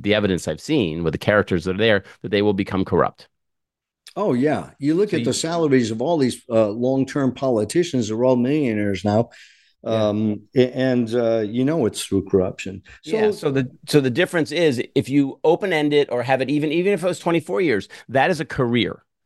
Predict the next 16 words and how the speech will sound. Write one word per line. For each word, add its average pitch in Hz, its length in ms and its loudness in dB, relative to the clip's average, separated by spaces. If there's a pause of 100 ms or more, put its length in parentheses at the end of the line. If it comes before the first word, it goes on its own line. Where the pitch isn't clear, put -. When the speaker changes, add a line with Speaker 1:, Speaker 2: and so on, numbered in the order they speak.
(120)
Speaker 1:
So 135 140 -4
if - 120 -6
you 120 140 0
allow 110 320 0
it - 100 -2
to - 80 -12
become 165 260 2
a 156 60 0
career, 131 460 -2
there's 107 120 -6
a 107 60 -2
high 127 300 0
degree 123 260 -2
that 107 120 0
those 110 200 2
people 110 500 -2